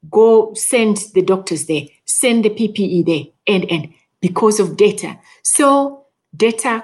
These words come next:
connectivity, ability to visualize, ability to assess vulnerability. So we live in a very good time in terms of being able to see that something has happened, being able to predict through modeling what might happen,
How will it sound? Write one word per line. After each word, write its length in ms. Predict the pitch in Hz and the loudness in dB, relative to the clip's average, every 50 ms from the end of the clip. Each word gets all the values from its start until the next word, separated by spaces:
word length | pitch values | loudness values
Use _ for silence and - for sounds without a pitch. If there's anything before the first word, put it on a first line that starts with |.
| - _ - | -10 _ 0
connectivity, 880 | 226 208 202 190 190 - - 240 196 226 208 214 - 233 220 - - | 0 2 2 0 -4 -2 -2 0 0 0 0 0 -2 -2 -2 -2 -2
ability 460 | 165 - - 208 214 226 214 - 214 | -4 0 0 2 2 2 0 -4 -4
to 100 | - 214 | -4 -4
visualize, 640 | 170 156 202 220 202 220 220 208 208 202 214 208 208 | 0 0 0 0 2 2 2 2 2 2 2 2 0
ability 480 | - 170 165 - 208 214 214 208 - - - | -2 -2 -2 0 0 0 0 0 -4 -4 -2
to 120 | 208 - | -2 -2
assess 360 | 185 190 - 240 220 190 - | 0 -2 0 0 0 0 0
vulnerability. 760 | - 196 196 202 196 190 190 - 190 190 185 185 175 175 - - - - - - | 0 0 0 2 2 0 2 2 2 2 2 2 0 -2 -4 -10 -14 -14 -14 -10
So 220 | - - - 415 381 | -6 -4 -2 2 4
we 100 | 370 359 | 4 6
live 300 | 359 403 392 392 381 - - | 6 6 6 4 4 2 2
in 160 | - 311 311 | 0 2 2
a 140 | 302 233 226 | 0 0 0
very 560 | 226 262 277 294 285 269 240 214 190 170 156 - - _ | 0 2 2 4 2 4 4 4 2 2 0 -6 -6 _
good 240 | - 294 285 294 285 | 2 2 2 2 -2
time 640 | - - - - 254 190 131 127 - - 160 - _ _ | -4 -4 -2 -2 0 0 -2 -2 -6 -8 -14 -20 _ _
in 160 | 214 220 214 | 4 4 4
terms 340 | 214 - 269 262 247 233 - | 4 2 0 2 2 0 0
of 200 | 220 190 - - | -2 -2 -2 0
being 220 | 220 240 240 - | 0 2 2 2
able 340 | - 220 214 208 202 185 190 | 0 0 2 2 2 2 0
to 200 | - - 190 175 - | 0 -2 -2 -2 0
see 680 | - - - - - - 294 220 175 156 160 - _ _ _ _ | -2 -2 -4 -2 -2 -2 0 0 0 -2 -2 -8 _ _ _ _
that 160 | 214 208 208 | -4 -4 -2
something 380 | - - 240 233 226 247 214 190 | -2 -2 -2 -2 -2 0 0 2
has 160 | 196 190 190 | 2 0 0
happened, 440 | 165 165 170 - - - - 151 - _ _ - - - - _ _ | -2 -6 -8 -10 -12 -12 -12 -12 -16 _ _ -20 -20 -20 -20 _ _
being 300 | 175 233 269 262 233 - | 0 2 2 2 2 0
able 400 | 214 233 190 190 208 196 190 190 | -2 -4 -2 2 2 2 2 2
to 140 | 196 - 185 - | -2 -8 -10 -12
predict 580 | - - 196 165 131 127 131 240 302 294 - - | -4 -2 -2 -2 -2 -4 -2 -2 -2 -2 -4 -8
through 240 | - - - 269 240 | -10 -4 -2 2 2
modeling 520 | 233 233 226 190 175 170 165 139 - - _ _ | 4 2 2 2 0 -2 -2 -4 -8 -14 _ _
what 360 | 160 170 202 220 220 - - - | -4 -2 -2 0 -2 -4 -6 -4
might 220 | 196 185 190 190 | -2 -2 -2 -4
happen, 460 | - - 185 180 - - - - - | -6 -6 -8 -8 -8 -10 -12 -14 -16